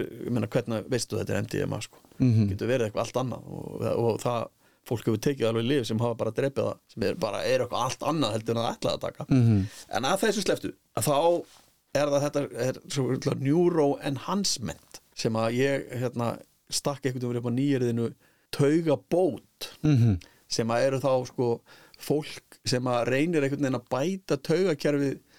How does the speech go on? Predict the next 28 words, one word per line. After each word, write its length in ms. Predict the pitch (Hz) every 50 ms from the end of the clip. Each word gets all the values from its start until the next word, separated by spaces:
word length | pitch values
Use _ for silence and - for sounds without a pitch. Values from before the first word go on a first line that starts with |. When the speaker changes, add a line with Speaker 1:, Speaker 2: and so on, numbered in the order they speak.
| _ _ _ _ -
Speaker 1:
í 60 | 120
raun 160 | 123 131 139
og 80 | 143 139
veru 120 | 139 135
með 180 | 135 135 131 -
tækni, 540 | - - 196 190 - - - - 104 - -
sko, 160 | - - - -
ekki 200 | 107 110 107 139
sem 100 | 135 135
sagt 80 | 117 127
með 180 | 131 127 127 131
lyfjum, 420 | 147 165 156 120 113 101 - -
sko. 240 | - - - - - _ _ _ _ _ _ _ _ _ _
Og 100 | - -
þá 340 | - 123 131 147 156 165 156
er 40 | 147
það, 120 | 143 135
sko, 300 | 139 - 135 131 123 - - - - 147
fyrsta 500 | - 156 165 - - - 156 139 131 - - _ - _
dæmi 280 | - 135 139 135 131 120
sem 100 | 127 131
ég 120 | 139 147 151
man 120 | 147 143 113
eftir 240 | 110 - - 123 110
að 120 | 110 110
hafa 100 | 107 110
heyrt, 200 | 113 113 - - - - _ _ _ _ _ _ _ _ _ _ _ _ _ -
eh, 340 | - 120 110 107 107 107 -